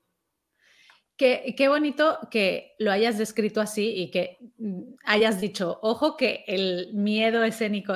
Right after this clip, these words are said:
no se me ha quitado, que lo sigo teniendo". Hay que decir que es verdad y que uno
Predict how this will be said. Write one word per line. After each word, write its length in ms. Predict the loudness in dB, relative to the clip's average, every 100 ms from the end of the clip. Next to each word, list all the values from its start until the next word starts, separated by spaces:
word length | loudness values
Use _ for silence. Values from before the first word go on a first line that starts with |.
| -2
no 340 | -2 0 -2
se 180 | -2 -2
me 140 | -2 -2
ha 100 | -2
quitado, 500 | -2 -2 -4 -4 -4
que 100 | -4
lo 80 | -2
sigo 280 | -2 -2
teniendo". 420 | -2 -6 -4 -6 -2
Hay 140 | -2 2
que 100 | 2
decir 480 | 2 2 0 -2 _ -20 _ 0
que 240 | 0 0
es 180 | -4 0
verdad 420 | 0 0 -2 -6 -8 _ _ -20 -16
y 100 | 0
que 340 | 2 2 0 _ _ _ -2
uno 400 | 2 2 0